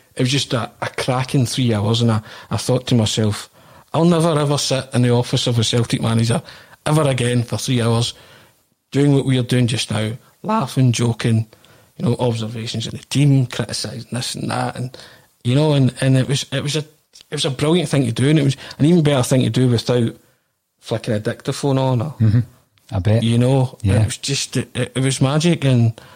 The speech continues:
Speaker 1: I, uh, I've always, I respect him for that, because one, he didn't have to, and two, uh, you know, he, he, he went out of his way to just sort of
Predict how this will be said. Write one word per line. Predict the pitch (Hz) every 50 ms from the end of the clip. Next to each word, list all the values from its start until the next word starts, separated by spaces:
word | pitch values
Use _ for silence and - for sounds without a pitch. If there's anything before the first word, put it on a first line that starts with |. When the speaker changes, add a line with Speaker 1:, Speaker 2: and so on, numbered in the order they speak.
| - - - _ _ -
Speaker 1:
I, | 117 117 120 120 120 120
uh, | 120 117 113 117 127 131 - - - _
I've | - 120 131
always, | 139 143 143 139 139 127 117 - - - - _ _ _ _ - - - _ -
I | 139 143 139
respect | 143 139 - - - 151 160 156 156 - 170
him | 160
for | 147 - 160 151 147
that, | 151 147 127 - - _ _ _ _ _ _
because | - - - 123 113
one, | 113 123 135 143
he | 139 120
didn't | 117 113 113 110 -
have | - 113 113 113 - -
to, | - 117
and | 107 123 - -
two, | - 120 110 107 110 110 - - _ _ _ _ _ _ _ _ _ _ -
uh, | 104 101 98 98 113 110 110 - -
you | - 98 101
know, | 110 107 104 107
he, | 104 113 151
he, | 113 117 - - 104 101 151 156 - - _
he | - 110
went | 110 107 101
out | 110 110
of | 113 110
his | 110 110 -
way | 113 - 113
to | 110 - 110
just | 107 117 113 - - -
sort | 120 110 120
of | 107 107 -